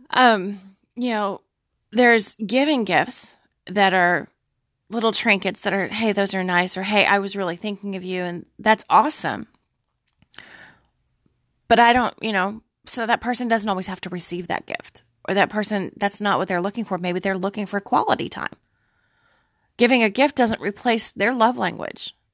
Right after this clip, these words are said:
That's your love language, but not theirs. So you really have to have the conversation with the person that you're with to make sure that e-, each person understands what the other one's love language is.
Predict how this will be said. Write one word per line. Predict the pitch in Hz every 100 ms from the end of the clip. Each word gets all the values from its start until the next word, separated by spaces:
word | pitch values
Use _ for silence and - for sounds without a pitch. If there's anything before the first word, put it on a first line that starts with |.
| _ _ _ -
That's | 202 - 170
your | 262
love | 311 180 170
language, | 165 180 -
but | 180
not | 185 175
theirs. | 226 196 170
So | - 190 - - - - _
you | 214 220
really | 226 254 240
have | 233 214
to | 208
have | 214 214
the | 196
conversation | 208 185 180 - 180 196 214
with | 185
the | 175
person | - 185 202 180
that | 151 165
you're | 147
with | 160 220 262 127 - - _ _ _ _ _ _ -
to | 233
make | 226 226
sure | - 226 214
that | 214 - -
e-, | 220 - -
each | 240 -
person | - 226 220 208
understands | 190 185 - 226 220 190 -
what | 208
the | 202 196
other | 190
one's | 185 175 202
love | 233 254
language | 175 - - -
is. | -